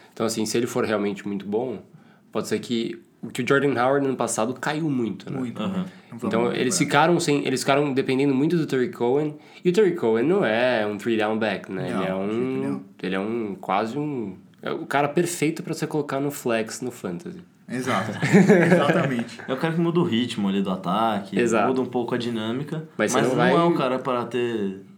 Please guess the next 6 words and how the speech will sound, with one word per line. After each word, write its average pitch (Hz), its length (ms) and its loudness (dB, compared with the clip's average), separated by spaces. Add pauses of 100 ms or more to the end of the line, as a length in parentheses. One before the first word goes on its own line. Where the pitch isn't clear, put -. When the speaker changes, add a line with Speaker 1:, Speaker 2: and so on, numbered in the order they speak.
(120)
Speaker 1:
Não. 117 260 0
Speaker 3:
quinze 127 280 0
carregadas 113 520 -4
num 120 260 -8
jogo. 90 360 -6
Speaker 2:
Exato. 104 400 -10